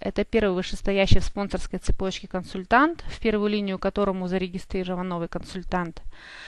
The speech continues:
А также новое определение — это приглашающий спонсор.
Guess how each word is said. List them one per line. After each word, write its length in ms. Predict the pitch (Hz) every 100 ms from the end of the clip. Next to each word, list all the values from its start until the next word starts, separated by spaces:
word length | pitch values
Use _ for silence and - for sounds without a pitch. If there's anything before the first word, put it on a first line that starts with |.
| - - -
А 80 |
также 420 | - 240 277 311 294 - -
новое 320 | 240 233 202
определение — 680 | 185 180 180 180 175 165 175 -
это 160 | 190 180
приглашающий 840 | 196 185 190 - 233 269 - 277
спонсор. 680 | - - 214 196 - 180